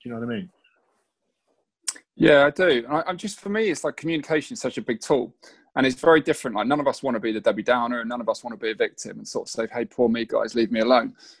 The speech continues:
Speaker 2: But if we can just own the fact that, like you just said, probably everyone, well,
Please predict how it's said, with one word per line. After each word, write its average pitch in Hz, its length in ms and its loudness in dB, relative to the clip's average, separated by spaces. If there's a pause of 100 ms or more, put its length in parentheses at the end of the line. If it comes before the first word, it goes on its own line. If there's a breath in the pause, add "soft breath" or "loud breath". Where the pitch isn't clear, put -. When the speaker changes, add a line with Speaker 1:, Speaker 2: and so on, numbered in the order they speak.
Speaker 2:
But 135 100 6
if 180 140 4
we 202 100 8
can 151 160 2
just 123 220 4
own 123 360 6 (420)
the 120 80 -4
fact - 440 2
that, 113 180 8
like 131 200 6
you 123 60 0
just 104 180 -8
said, 113 240 6 (220)
probably 135 300 6
everyone, 101 480 2 (260)
well, - 280 2